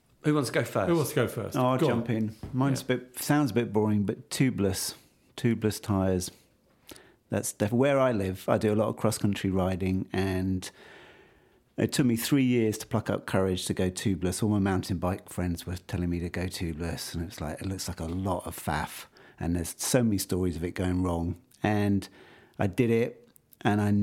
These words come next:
Speaker 3: literally, my first outing, rode across Hawthorn Hedge, and, uh, loads of hawthorns. I thought, "Oh no, that's it."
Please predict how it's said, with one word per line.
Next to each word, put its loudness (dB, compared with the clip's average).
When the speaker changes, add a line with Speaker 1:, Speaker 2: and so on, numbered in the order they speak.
Speaker 3:
literally, 2
my 2
first 0
outing, 2
rode 2
across -2
Hawthorn 0
Hedge, 0
and, 0
uh, -2
loads 2
of -2
hawthorns. -2
I -2
thought, -6
"Oh -2
no, -6
that's -8
it." -8